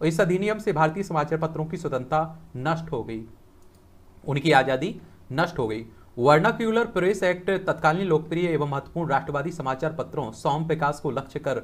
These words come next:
लाया गया था और कहा जा सकता है कि यह अधिनियम मात्र सोम प्रकाश पर ही लागू हो सका। और सोम प्रकाश ने बंगाल में हुए नील आंदोलन के समय किसानों के हितों का समर्थन किया था और कालांतर में इस अधिनियम के अंतर्गत सोम प्रकाश, भारत मिहिर,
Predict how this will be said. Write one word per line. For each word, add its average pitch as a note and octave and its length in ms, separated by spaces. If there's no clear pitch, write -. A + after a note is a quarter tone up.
लाया C3 220
गया D#3+ 200
था G3 280
और C#3 160
कहा F#3 160
जा A3+ 120
सकता A3+ 260
है B3 100
कि B3 120
यह G3+ 200
अधिनियम G3 400
मात्र F3 280
सोम E3 280
प्रकाश E3+ 380
पर F3 80
ही E3 100
लागू D3 260
हो C3 140
सका। A#2 400
और B2+ 140
सोम F3 260
प्रकाश F#3 360
ने G3 80
बंगाल D3 360
में F3+ 100
हुए D#3+ 240
नील D#3 320
आंदोलन C#3+ 400
के D#3+ 100
समय C#3 300
किसानों E3+ 420
के A3 100
हितों F#3 260
का G3 100
समर्थन D3+ 440
किया F3+ 220
था A3 280
और C#3+ 240
कालांतर F3+ 400
में A#3+ 120
इस A3+ 140
अधिनियम F#3+ 400
के G#3+ 100
अंतर्गत F3+ 300
सोम E3 280
प्रकाश, E3 420
भारत C#3 340
मिहिर, D3+ 440